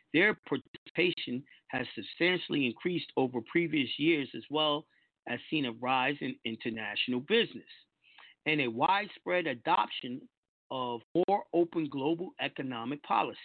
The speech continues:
In fact, it is not uncommon for large corporations to reference and analyze the exchange rate for goods and services before carrying out their transactions. Banks.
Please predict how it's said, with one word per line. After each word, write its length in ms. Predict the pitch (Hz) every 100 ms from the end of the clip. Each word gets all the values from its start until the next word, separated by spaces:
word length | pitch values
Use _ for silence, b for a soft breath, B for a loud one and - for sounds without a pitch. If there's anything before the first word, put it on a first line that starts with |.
| - - - _ B B -
In 100 | 135 -
fact, 320 | 196 165 139 _ _ _ _ _ _ _
it 220 | 156 185
is 180 | 170 147 135
not 280 | 151 196 - 151
uncommon 720 | 180 - 170 156 117 160 175 -
for 120 | 120
large 380 | 107 131 156 175 -
corporations 800 | 143 143 135 123 127 - 135 120
to 100 | 123
reference 560 | 117 151 - 147 175 - - -
and 100 | - -
analyze 520 | 165 147 135 135 123 120
the 60 |
exchange 540 | 110 - 156 202 190 139
rate 220 | 123 -
for 80 | 123
goods 300 | 107 120 135 -
and 80 | -
services 560 | 135 117 117 - 123 - B B -
before 400 | 123 - 135 147
carrying 600 | - 123 117 131 143 147
out 240 | 107 120 -
their 320 | 120 127 165 -
transactions. 720 | 135 131 139 113 113 - - _ - _ _ _ b b _
Banks. 320 | 180 214 143